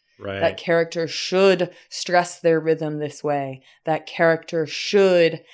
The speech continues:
Speaker 2: have this particular voice, because if they don't have this particular voice, then they won't fit in that world. They won't be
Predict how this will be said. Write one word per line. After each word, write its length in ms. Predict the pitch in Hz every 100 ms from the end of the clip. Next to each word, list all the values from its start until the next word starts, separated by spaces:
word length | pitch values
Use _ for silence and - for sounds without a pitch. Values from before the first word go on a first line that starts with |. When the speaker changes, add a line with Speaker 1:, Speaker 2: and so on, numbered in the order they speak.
| _
Speaker 2:
have 480 | - 185 185 160 151
this 240 | 160 202 196
particular 640 | 202 180 180 185 170 165
voice, 340 | 160 233 196
because 300 | - 170 170
if 140 | 165 160
they 120 | 170
don't 360 | 147 220 247 -
have 180 | 175
this 140 | 165 160
particular 500 | 170 170 160 160 156
voice, 320 | 151 156 170
then 220 | - 160
they 100 | 156
won't 240 | 156 156 -
fit 240 | - 180
in 220 | 247 285
that 240 | 202 143 147
world. 320 | 147 131 -
They 120 | 156
won't 280 | 156 165 -
be 420 | 165 160 160 156